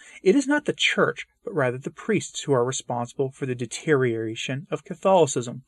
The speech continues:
Pope Saint Pius the tenth, your holy patriarch of Venice, in the first pages of his encyclical Pascendi, writes that already in his time there were errors and heresies not outside,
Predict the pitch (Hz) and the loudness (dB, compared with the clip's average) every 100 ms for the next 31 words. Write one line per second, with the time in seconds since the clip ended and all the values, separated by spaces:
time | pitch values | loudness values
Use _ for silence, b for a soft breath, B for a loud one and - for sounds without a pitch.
0 | b b b b b b b - - 233 | b b b b b b b -2 4 4
1 | - - - - 190 202 196 143 - - | 2 -6 -6 -4 0 0 0 -6 -10 -4
2 | 196 196 _ - 135 - 190 208 196 - | -4 -4 _ -6 -6 -2 0 0 -2 -4
3 | 175 - 151 143 120 117 117 113 - B | -2 2 2 2 -2 0 -2 -4 -12 B
4 | B B B 139 131 220 233 - 185 185 | B B B -8 2 4 4 2 0 2
5 | 175 160 139 135 127 - 170 165 143 147 | 2 0 -2 -2 -2 -2 -2 -2 0 -2
6 | - 131 - 151 147 104 - B B B | -2 -6 -4 -4 -4 -8 -12 B B B
7 | B - - 190 156 135 127 139 202 208 | B 2 2 4 0 2 2 2 2 0
8 | 185 190 - 196 - - 175 180 160 131 | 0 -2 0 -6 -6 -8 -4 -2 -2 -2
9 | 120 - 156 165 170 - 135 - 139 139 | -2 0 2 2 -2 -6 -8 -2 -2 -2
10 | 147 135 131 135 135 - - 143 113 131 | -4 -6 -6 -4 -4 -4 -4 -2 -2 -4